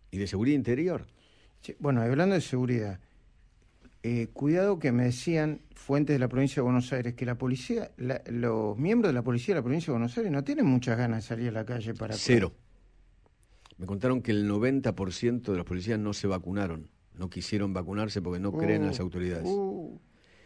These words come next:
Speaker 1: Este,
Speaker 2: Nos manda Pablo Rossi, ¿eh? Le mandamos un
Speaker 1: Sí.
Speaker 2: abrazo a Pablo. Eh,
Speaker 1: Ahora, ¿qué
Speaker 2: están
Speaker 1: diferencia?
Speaker 2: citando, está saliendo el presidente a, a explicar, eh, eh,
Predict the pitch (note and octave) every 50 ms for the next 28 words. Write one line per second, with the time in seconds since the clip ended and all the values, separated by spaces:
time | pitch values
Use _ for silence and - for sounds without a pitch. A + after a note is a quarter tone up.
0 | - - - - - _ _ _ - - _ _ - G#2+ G2+ F#2+ - - - -
1 | G#2 G#2 G2+ G2 F#2+ F#2 F#2 F#2 F#2 F2+ F#2 F#2 F#2 F2+ E3+ D#3 D#3+ E3 E3 E3+
2 | F#3+ G#3 A3 G#3 G3+ F3+ - G3 G3 F#3 F3+ D#3 D3 B2 A#2 - - B2 C#3 E3
3 | F3 E3 C#3 B2+ B2+ C3+ C#3+ C#3+ C3+ C3+ C3+ C3 C3 B2 C#3 C3+ G#2+ A2 A2 G#2+
4 | A2 A2 - - - - - - - - - - _ - D3+ D3 D3 C#3+ C#3+ C#3+
5 | C#3+ C#3+ C#3 C#3 - - D#3+ D#3 D3+ - - G#3+ G3+ - G3+ G3+ G3+ G#3 G3+ G#3
6 | G3+ - F3 E3 - G#3+ G3+ - G3+ G3 G3 G#3+ G#3+ G3+ F#3+ F3 E3 D3+ - D#3+
7 | D3+ C3+ - E3+ F3+ G3 F#3 F#3+ F3 D3+ - C3+ C3+ C3+ C3 B2+ C3 - C#3 D3
8 | D3 - F#3 G3+ A3 A3+ - - - - - - C#3 - - - - C3+ D3 C3+